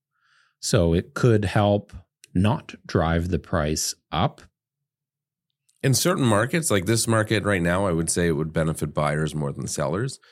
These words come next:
Speaker 2: And then
Speaker 1: Mm.
Speaker 2: in the seller's market, it just completely has the opposite effect.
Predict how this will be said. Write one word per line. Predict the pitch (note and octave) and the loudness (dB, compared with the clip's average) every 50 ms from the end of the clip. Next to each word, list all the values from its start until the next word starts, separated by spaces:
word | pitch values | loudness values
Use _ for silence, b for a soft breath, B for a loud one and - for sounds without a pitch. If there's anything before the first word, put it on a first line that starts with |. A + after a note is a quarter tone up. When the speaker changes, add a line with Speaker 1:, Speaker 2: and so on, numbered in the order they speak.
| b b b b | b b b b
Speaker 2:
And | E2+ F2 F2+ | -2 0 0
then | F2 E2+ | 2 0
Speaker 1:
Mm. | |
Speaker 2:
in | E2 D#2+ | 0 0
the | D#2+ D#2 | -2 -2
seller's | D#2+ F2+ F2 F2+ F2+ F2 D#2+ | -2 0 0 0 0 -2 -2
market, | E2+ D#2 D2+ D2 C#2+ - D#2+ D#2+ | -4 -4 -4 -4 -6 -6 -8 -8
it | D2+ C#2+ | -8 -6
just | - D#2+ D#2+ - - - | -6 -6 -6 -6 -8 -10
completely | - D2+ D2+ E2 D#2+ D2+ C#2 C#2+ D#2 | -12 -12 -8 -6 -6 -6 -4 -4 -4
has | D#2+ D#2+ D2 | -4 -6 -6
the | C#2 C#2 C#2 | -6 -6 -6
opposite | C2+ C2 - - D#2 - D2+ D2 | -6 -6 -8 -8 -8 -8 -8 -8
effect. | D2+ - - - - - - - - | -10 -10 -10 -10 -12 -12 -16 -20 -20